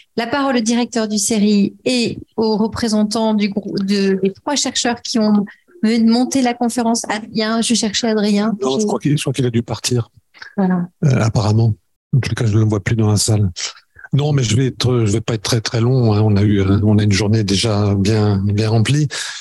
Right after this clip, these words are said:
Speaker 2: Euh, ben, d'abord, je voulais commencer par, par remercier tous les, tous les collègues qui, qui ont répondu à la sollicitation de, d'Eberhard et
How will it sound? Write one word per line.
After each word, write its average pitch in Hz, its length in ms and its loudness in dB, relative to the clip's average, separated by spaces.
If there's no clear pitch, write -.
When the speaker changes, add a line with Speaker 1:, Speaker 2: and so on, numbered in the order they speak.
Speaker 2:
Euh, 120 800 0
ben, 120 160 2
d'abord, 127 220 0
je 123 80 -2
voulais 127 120 -2
commencer 123 540 0
par, 107 420 0
par 117 140 0
remercier 117 460 0
tous - 140 -2
les, 104 520 2
tous 117 120 -2
les 104 120 -2
collègues 107 520 0
qui, 98 580 -2
qui 107 120 -2
ont 101 40 0
répondu 107 480 0
à 95 160 2
la 95 140 2
sollicitation 104 840 -2
de, 95 340 2
d'Eberhard 101 680 -4
et 92 420 -2